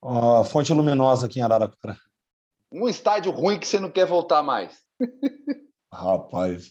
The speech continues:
Speaker 1: pode
Speaker 2: Eu
Speaker 1: passar?
Speaker 2: quero é confusão, <laughs> velho. Quero é confusão.
Speaker 1: Eu esqueci o nome do estádio, cara. Nós jogamos agora na, na Série D, lá em Águia Negra, lá contra o Águia Negra. Putz, eu esqueci o nome da cidade. Cara,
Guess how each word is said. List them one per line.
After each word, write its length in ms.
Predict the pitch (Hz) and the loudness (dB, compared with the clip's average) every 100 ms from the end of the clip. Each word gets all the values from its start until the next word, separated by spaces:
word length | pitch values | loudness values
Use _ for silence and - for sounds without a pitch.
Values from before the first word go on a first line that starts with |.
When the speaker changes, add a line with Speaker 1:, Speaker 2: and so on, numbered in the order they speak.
| - | 0
Speaker 1:
pode 180 | 139 | 0
Speaker 2:
Eu 60 | 123 | 2
Speaker 1:
passar? 160 | - - | 0 4
Speaker 2:
quero 160 | 226 | 4
é 40 | 151 | 4
confusão, 600 | 349 - 320 190 196 175 | 2 0 0 2 2 4
<laughs> 40 | |
velho. 420 | 175 120 101 - _ | 2 0 -2 -10 _
Quero 180 | - 220 | -2 0
é 40 | - | 0
confusão. 680 | 339 - 330 - 190 147 - - - _ - | -2 -2 -2 0 0 0 -4 -10 -20 _ -2
Speaker 1:
Eu 240 | 139 135 139 | 4 4 4
esqueci 380 | 135 160 - | 2 -2 0
o 60 | 151 | 2
nome 180 | 143 139 | 2 0
do 100 | 131 | -2
estádio, 420 | 127 131 127 117 | -2 -2 -2 -2
cara. 180 | 123 113 | -4 -4
Nós 180 | 123 123 | -4 -4
jogamos 320 | 117 131 127 | -4 -2 -2
agora 260 | 117 120 | -4 -4
na, 320 | 120 120 113 104 _ _ - | -2 -4 -6 -10 _ _ -10
na 160 | 120 110 | -8 -6
Série 280 | - 123 | -4 -2
D, 240 | 113 113 123 | -2 -2 0
lá 180 | 117 123 | 0 -2
em 540 | 127 120 110 107 104 104 _ | -4 -6 -8 -8 -10 -14 _
Águia 400 | 110 120 123 110 | -2 0 2 0
Negra, 420 | 104 120 123 110 | 0 -2 -2 0
lá 380 | 110 113 110 101 | 2 2 0 -2
contra 260 | - 113 127 | -6 -6 -4
o 40 | |
Águia 240 | 117 117 | -4 -4
Negra. 300 | 110 113 110 | -6 -8 -10
Putz, 220 | 107 123 120 | -8 -6 -4
eu 60 | |
esqueci 360 | 117 - 117 120 | -4 -4 -4 -4
o 40 | |
nome 180 | 113 113 | -6 -4
da 100 | 107 | -6
cidade. 520 | - - 104 104 98 - _ _ - - _ _ _ - | -6 0 2 2 -2 -14 _ _ -20 -20 _ _ _ -8
Cara, 360 | 240 123 117 120 | 0 4 4 2